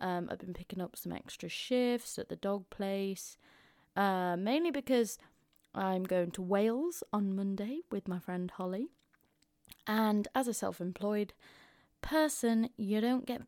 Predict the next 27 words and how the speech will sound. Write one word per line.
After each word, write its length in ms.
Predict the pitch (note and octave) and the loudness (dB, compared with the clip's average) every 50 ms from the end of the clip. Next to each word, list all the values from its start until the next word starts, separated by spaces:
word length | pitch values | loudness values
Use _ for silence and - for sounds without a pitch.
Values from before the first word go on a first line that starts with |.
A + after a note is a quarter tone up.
| _ _ - | _ _ -6
paid 400 | - - A#3+ C4 C#4 C4 A3 - | 0 2 4 6 6 4 2 0
for 120 | - G3 | 0 2
those 260 | F#3 F#3 F3 E3+ E3+ - | 4 4 4 4 2 0
days 300 | - D#3+ D#3+ D#3+ D#3 E3+ | 0 0 2 0 0 0
off. 340 | C#3 - - - - - - - - - - - _ - | -2 -2 -2 -6 -10 -18 -20 -20 -20 -20 -20 -20 _ -10
So 200 | - - G3 F3+ | -4 0 0 0
I've 100 | F3+ - | 2 2
been 140 | G#3 F#3+ | 0 0
doing 200 | F#3 F3+ F3+ F#3+ - - | 0 0 -2 -2 -2 -4
extra 540 | G3 F3+ - - - - - - E3+ - F3+ | -4 -4 -4 -6 -10 -8 -4 -4 -2 -2 -4
just 240 | - G3 F3+ - - | -4 -6 -8 -4 -4
to 80 | G#3 | -2
make 200 | F3+ D#3+ - - | -2 -2 -4 -6
sure 260 | - - F#3+ F3 F3 | -8 -8 -4 -4 -4
that, 220 | F3 F3 E3+ - - - _ - | -4 -4 -6 -8 -10 -10 _ 0
you 100 | B3+ A#3 | 2 2
know, 300 | F#3 D#3 E3+ E3+ F3 - _ - - - | 2 2 2 0 -2 -4 _ -16 -12 -8
got 180 | C4+ C4+ - | -6 -4 -2
enough 180 | C4+ C4+ C4+ - | -2 -2 2 2
money 280 | C4+ C#4 C#4+ C#4+ C#4+ | 4 4 4 4 2
to 80 | C4+ - | 0 0
pay 200 | - D4+ C#4+ C#4 | 0 0 2 2
those 260 | C#4 C#4 C#4 C4+ A#3+ | 2 2 0 0 0
motherfucking 760 | - A#3+ B3 B3 C4 B3 - - - - C#4+ C4 B3+ B3+ B3+ | -2 -4 -4 -4 -6 -10 -12 -16 -10 -6 -4 -2 0 2 2
bills. 600 | C4 C4 C4 C4 C4 B3+ A#3+ A3 G3+ G3+ E3+ - - _ _ _ _ _ _ - | 4 4 6 6 6 6 4 2 2 0 -6 -10 -14 _ _ _ _ _ _ -8
Energy 380 | - A3 A#3 B3 C4 A#3 B3 B3+ | -6 -2 0 2 2 2 0 -2
crisis, 1040 | B3 - C4 C4 B3+ B3+ B3+ A#3+ - - - C4 B3 A#3+ A3+ F#3+ - - - - | 0 4 4 6 6 6 4 2 -2 -2 0 0 0 0 -2 -4 -8 -12 -16 -18